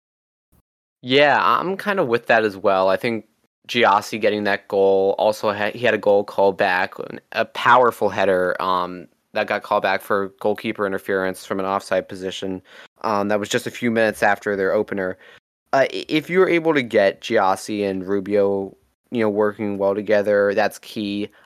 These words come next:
I love Barrios. He's just an ap-, he's absolutely explosive. He's just,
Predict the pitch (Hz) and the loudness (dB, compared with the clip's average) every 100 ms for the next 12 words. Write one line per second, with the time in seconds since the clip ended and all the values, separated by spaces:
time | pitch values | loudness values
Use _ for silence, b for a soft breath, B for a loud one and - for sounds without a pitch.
0 | b 123 139 104 101 90 104 95 101 98 | b 0 2 2 0 0 2 2 2 0
1 | 98 - 113 113 110 - 101 101 - 127 | -2 -8 -10 -10 -8 -6 -4 -4 -4 -6
2 | - 107 107 117 104 92 - 101 98 98 | 2 2 2 -4 -6 -6 -4 -2 -2 -8
3 | 92 101 92 107 - | -8 -12 -10 -12 -12